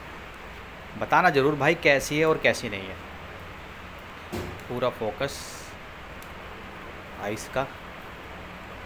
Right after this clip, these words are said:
ये वैसे जर्ची लग रही है और हरी आंखें और दूर से मकोई लगेगी आपको ये देखने में, दूर से मकोई लगती है। दूसरी आँख का शौक करवाते हैं आपको।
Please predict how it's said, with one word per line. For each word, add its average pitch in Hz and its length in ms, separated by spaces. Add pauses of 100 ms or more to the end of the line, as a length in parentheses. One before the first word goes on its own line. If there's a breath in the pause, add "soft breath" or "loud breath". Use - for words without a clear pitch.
(120)
ये 135 120
वैसे 139 180
जर्ची 131 340
लग 127 140
रही 117 100
है 151 60
और 165 120
हरी 127 240
आंखें 120 300
और 156 120
दूर 131 200
से 143 120
मकोई 123 280
लगेगी 113 360
आपको 107 240
ये 101 120 (280)
देखने 104 260
में, 98 120 (680)
दूर 135 140
से 135 120
मकोई 120 280
लगती 113 280
है। 151 100 (140)
दूसरी 113 340
आँख 110 200
का 113 80
शौक - 200
करवाते 101 380
हैं 110 60
आपको। 151 180